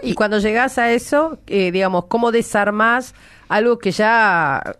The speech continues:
Speaker 1: fue, se instaló en mí en algún momento?
Speaker 2: Encontrando cuál fue la buena intención que ha tenido el padre cuando le reclamó de esa manera.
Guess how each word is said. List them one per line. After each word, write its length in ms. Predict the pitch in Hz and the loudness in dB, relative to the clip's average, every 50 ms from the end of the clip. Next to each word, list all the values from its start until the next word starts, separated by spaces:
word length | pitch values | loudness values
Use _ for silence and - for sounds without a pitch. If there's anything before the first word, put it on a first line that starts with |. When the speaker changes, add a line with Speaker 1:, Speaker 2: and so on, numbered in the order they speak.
| - - | -16 -20
Speaker 1:
fue, 520 | - - - - - 180 165 165 175 - - | -20 -20 -16 -8 -4 -4 -2 -2 -4 -6 -6
se 160 | - - 175 | -8 -6 -4
instaló 480 | 180 180 - - 180 190 247 254 220 185 | -4 -4 -4 -2 -2 0 2 2 0 0
en 140 | 160 151 | -2 -2
mí 160 | 147 147 147 147 | -4 -6 -6 -6
en 120 | 151 151 | -4 -4
algún 240 | 151 151 156 156 156 | -4 -2 -2 -2 -2
momento? 360 | 156 147 147 147 143 139 135 | -4 -4 -4 -4 -6 -4 -4
Speaker 2:
Encontrando 600 | 226 233 - 240 240 240 294 285 294 285 285 277 | -4 -2 0 -2 -2 0 0 0 0 0 0 0
cuál 200 | - - 226 233 220 | 0 -2 -2 -2 -2
fue 180 | - - 247 | -2 -2 0
la 140 | 240 226 220 208 | 0 0 0 0
buena 360 | 202 214 214 214 214 208 202 | 0 0 0 2 0 0 0
intención 920 | 196 190 185 175 175 175 170 - - - 208 202 202 202 214 247 269 269 - - _ _ | 0 -2 -2 -2 -2 -2 -2 -2 -2 0 2 2 2 2 0 0 -2 -4 -8 -18 _ _
que 120 | - 202 196 | -2 -2 0
ha 80 | 196 | 0
tenido 340 | - 196 190 190 185 180 180 | 0 0 0 2 2 2 2
el 100 | 185 180 | 0 0
padre 360 | 175 202 202 202 208 226 233 | 0 0 0 0 0 0 -2
cuando 280 | - - 202 190 180 175 | -2 -2 -2 -2 -2 -2
le 120 | 175 175 | -2 -2
reclamó 400 | 165 170 160 165 165 170 170 175 | -4 -4 -4 -4 -4 -2 -2 0
de 120 | 170 165 160 | 0 0 -2
esa 180 | 151 - - 156 | -4 -4 -6 -6
manera. 500 | 151 147 143 143 135 135 - 135 - | -6 -4 -4 -4 -6 -6 -8 -12 -14